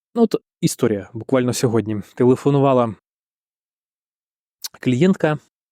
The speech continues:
ймовірна майбутня, і повідомила, що вона на останньому поверсі багатоповерхового будинку встановила твердопаливний котел.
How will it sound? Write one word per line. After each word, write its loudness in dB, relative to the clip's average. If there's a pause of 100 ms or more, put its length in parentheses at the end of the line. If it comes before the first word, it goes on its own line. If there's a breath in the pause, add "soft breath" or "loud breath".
(1200)
ймовірна 0
майбутня, -2
і 2 (320)
повідомила, 0
що 0
вона 0
на -2
останньому -2
поверсі 0 (460)
багатоповерхового 0
будинку 0
встановила 0 (720)
твердопаливний -2
котел. -8